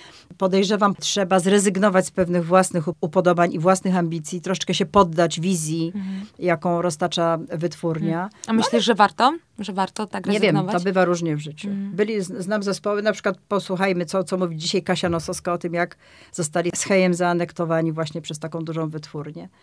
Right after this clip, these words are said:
Speaker 2: Hmm.
Speaker 1: No, oni akurat się wyratowali, dalej, dalej tworzą, dalej grają i tak dalej, ale nie każdemu to posłużyło. No, natomiast na pewno daje możliwość tego, żeby świat usłyszał o, o danym wykonawcy.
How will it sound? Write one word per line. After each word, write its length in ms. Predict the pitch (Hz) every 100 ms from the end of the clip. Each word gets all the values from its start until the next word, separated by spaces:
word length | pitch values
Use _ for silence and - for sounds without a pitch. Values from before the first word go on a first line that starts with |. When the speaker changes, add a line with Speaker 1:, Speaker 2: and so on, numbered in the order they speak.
| _ - - -
Speaker 2:
Hmm. 140 | 185 185
Speaker 1:
No, 100 | 226
oni 180 | 226
akurat 300 | 240 254 233
się 120 | - 214
wyratowali, 680 | 214 202 185 175 170 190 190
dalej, 320 | 180 180 175
dalej 380 | 165 175 175 165
tworzą, 400 | - 175 185 202
dalej 240 | 190 180
grają 440 | 170 175 180 190 180 -
i 100 | 185
tak 180 | 180 175
dalej, 180 | 196
ale 120 | 269 311
nie 100 | 302
każdemu 360 | 269 262 277
to 120 | 202
posłużyło. 720 | 151 151 147 139 139 123 123 - _ _ _ _ _ -
No, 200 | 202 277 523
natomiast 420 | 508 381 403 381
na 120 | 359 330
pewno 300 | 269 262 247
daje 280 | 214 233
możliwość 760 | 240 202 190 190 214 - - - -
tego, 240 | 214 202
żeby 320 | 220 214 196 208
świat 320 | - 214 269
usłyszał 500 | 254 262 254 180 160
o, 300 | 160 156 147
o 100 | 165
danym 260 | 156 156 156
wykonawcy. 680 | 151 147 143 143 - -